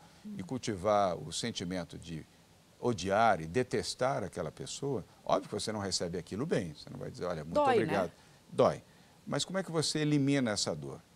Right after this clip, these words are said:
Speaker 1: Eu sempre coloquei uma hora a mais de trabalho e dediquei àquela pessoa que me fez uma crítica injusta.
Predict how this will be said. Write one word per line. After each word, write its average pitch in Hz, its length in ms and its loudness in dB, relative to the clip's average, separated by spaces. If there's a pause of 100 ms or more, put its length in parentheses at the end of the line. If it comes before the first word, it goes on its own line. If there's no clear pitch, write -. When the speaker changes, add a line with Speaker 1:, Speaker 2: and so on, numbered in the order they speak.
(160)
Speaker 1:
Eu 143 80 -4
sempre 175 300 0
coloquei 143 340 0
uma 180 180 6
hora 151 240 10
a 123 40 4
mais 120 280 4
de 110 80 -6
trabalho 90 500 2 (760)
e 170 120 -2
dediquei 151 540 4
àquela 139 260 2
pessoa 127 360 -6
que 135 100 -8
me 131 80 -6
fez 120 220 -4
uma 117 160 -6
crítica 110 320 -8
injusta. 82 340 -12